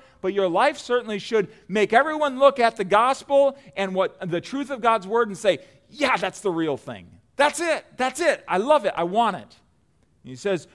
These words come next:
"Only let your conversation, your lifestyles," what that word means, "be as it becometh the gospel of Christ, that whether I see you, I come and see you, or else be absent, that I may hear of your affairs,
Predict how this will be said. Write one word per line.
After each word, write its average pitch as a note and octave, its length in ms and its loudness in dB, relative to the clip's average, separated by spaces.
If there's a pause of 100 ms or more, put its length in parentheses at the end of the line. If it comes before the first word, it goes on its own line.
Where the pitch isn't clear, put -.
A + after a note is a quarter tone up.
(120)
"Only G#3+ 280 0
let F#3+ 200 2
your G3 100 0
conversation, A3+ 800 -4
your F3 160 -6
lifestyles," E3+ 720 -2
what E3 120 -8
that D#3+ 160 -8
word E3 200 -6
means, D#3 280 -12
"be A3+ 340 -4
as A3 140 0
it D3+ 40 -14
becometh F#3+ 380 -4
the F#3+ 80 -6
gospel F#3+ 440 2
of C3+ 60 -8
Christ, F#3 380 0 (220)
that C3+ 160 -2
whether F3+ 260 4
I C#3 80 0
see C#4 400 -6
you, C4+ 320 -6 (180)
I C#3 180 0
come B3 420 -2 (160)
and C#3+ 100 -12
see C4 220 -8
you, B3+ 120 -4
or E3+ 160 4
else G3+ 200 0
be E3+ 180 -2
absent, G3 380 -2
that E3 160 -2
I C#3 100 -10
may C3 220 -8
hear A#3 240 2
of B3 100 0
your B3 140 2
affairs, E3 520 -4